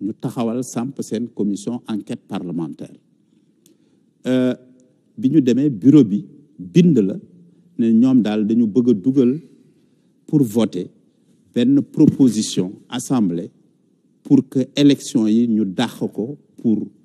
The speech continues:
juróom benn weer pour ñu mën a saytu loolu.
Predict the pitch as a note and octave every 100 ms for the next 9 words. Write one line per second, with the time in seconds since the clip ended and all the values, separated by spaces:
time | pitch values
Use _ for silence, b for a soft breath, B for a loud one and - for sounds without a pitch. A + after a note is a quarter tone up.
0 | _ _ - F2 - D3 E3 B2 B2 A2
1 | G2+ F#2 G#2 - - A2+ A2+ G2+ G#2+ G#2+
2 | - B2 A2+ - F#2 F#2+ F2+